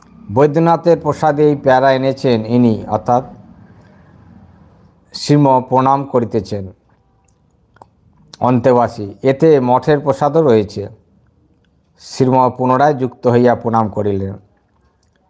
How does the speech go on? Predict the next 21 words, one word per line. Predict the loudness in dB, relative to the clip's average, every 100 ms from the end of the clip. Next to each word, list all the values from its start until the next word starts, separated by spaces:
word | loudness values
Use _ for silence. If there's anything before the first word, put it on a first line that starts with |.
| _ _ _
শ্রীম | -12 0 2 4 0 -2 -6
নীরব, | 0 2 2 0 -4 -20 _
শরীর | -20 -2 2 2
শীর্ণ, | 0 0 -2 0 0 0
মুখে | 0 -2 -2 0
বেদনার | 0 0 0 0
ছায়া। | -2 -4 -2 0 -2 -8 _ _ _ _ _ _ _ _ _ _ _ _
অন্তেবাসী | -2 -2 2 2 2 0 -6
জিজ্ঞাসা | -8 -8 -4 -2 -2
করিতেছেন, | -2 0 -2 0 0 0 -2
"আপনার | -2 0 -2
শরীর | -2 -2 -2 -2 0
কেমন?" | -2 0 -4 -6 -14 _ _ _ _ _ _ _ _ _ _
শ্রীম | -4 0 2 4
বলিতেছেন, | 2 4 2 2 0 0 -2 0
"এই | 0
চলছে, | 2 2 2 2 -2 -2 -4
বেদনাটা | -2 0 2 0 0 0
যা | 2 0 0
কষ্ট | -4 -6 -6
দেয়। | -4 -4 -4